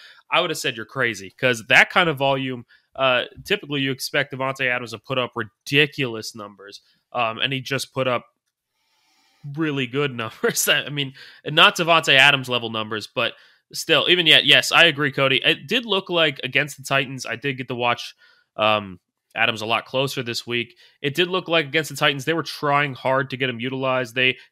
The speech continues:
they definitely ran the ball with Davante Adams a lot. They threw it to him on the short ball. They sh-, threw it to him on the deep ball, and, uh, the Titans just shut it down. It looked like the play design is not set up. They're trying to force the ball in Davante Adams' hands and just let him do the work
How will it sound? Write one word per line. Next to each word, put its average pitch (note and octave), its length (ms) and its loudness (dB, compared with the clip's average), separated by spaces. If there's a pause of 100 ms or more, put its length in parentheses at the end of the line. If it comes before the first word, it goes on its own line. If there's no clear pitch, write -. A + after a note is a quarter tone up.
they C#3 120 6
definitely D3+ 380 2
ran C3 280 2
the C#3+ 80 -4
ball C#3 400 0
with B2 260 -4 (340)
Davante C3+ 400 2
Adams C3 480 4
a A2+ 60 -4
lot. B2 320 0 (160)
They A2 440 -4 (200)
threw D3 220 -4
it C#3+ 80 -6
to D3 120 -4
him C#3 80 -6
on C3 60 -4
the A#2 80 -6
short C#3 340 -6
ball. C3+ 220 2
They B2 120 -4
sh-, - 220 -12
threw D#3 140 -4
it C#3+ 60 -6
to D3+ 80 -8
him C#3 60 -4
on C3+ 40 -4
the B2 60 -6
deep C3+ 260 -6
ball, C3 280 2
and, A#2 120 -8 (360)
uh, B2+ 160 6
the B2+ 80 -2
Titans E3 340 0
just B2 160 -6
shut C#3 180 2
it A2+ 140 -4
down. G#2+ 240 2
It B2 120 -2
looked F3+ 220 -4
like E3+ 420 2
the B2+ 400 2 (460)
play E3+ 300 0
design C3 560 2
is A2+ 180 -6
not B2 260 -2
set B2 320 0
up. A2 220 -2 (460)
They're D#3 200 4
trying F#3 320 -2
to D#3 60 0
force E3+ 440 -4
the F3+ 80 -6
ball D#3+ 220 2
in D3 80 -2
Davante C3+ 420 -2
Adams' B2+ 320 0
hands B2+ 460 0
and A#2+ 180 -6
just A2+ 180 -6
let A2 240 -4
him B2 220 -6
do B2 160 -6
the A2+ 100 -6
work B2 420 -6